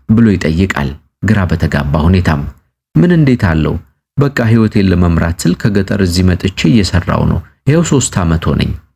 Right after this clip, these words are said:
ብላ ነገረችው። በአካል ለመገናኘት ተቀጣጠሩም። ሲያገኛት ከፎቶዋ በላይ ውብ ሆና ታየችው። ያቺ በህሊናው ያሰባት ሚስት ያደርጋታለሁ ብሎ የተመኛት የቤት ሰራተኛ እሷ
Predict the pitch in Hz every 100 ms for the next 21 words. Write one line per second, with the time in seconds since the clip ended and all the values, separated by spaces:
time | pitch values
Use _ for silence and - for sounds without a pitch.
0 | - 101 101 80 71 78 87 85 - -
1 | - - _ _ 104 101 - 156 131 107
2 | 85 85 73 73 80 - 90 98 107 -
3 | 101 73 67 - - _ - - 135 104
4 | 78 80 104 - - 131 - 120 110 90
5 | 82 82 98 101 - 113 104 90 80 71
6 | - 85 90 92 - 73 65 - _ _
7 | - 78 - - 98 95 92 92 87 85
8 | 80 - 80 85 92 104 107 - - 95
9 | 87 82 87 82 - 78 82 92 87 82
10 | 80 78 76 80 92 - - - - 104
11 | 95 - 80 71 69 69 87 95 - -
12 | _ _ - -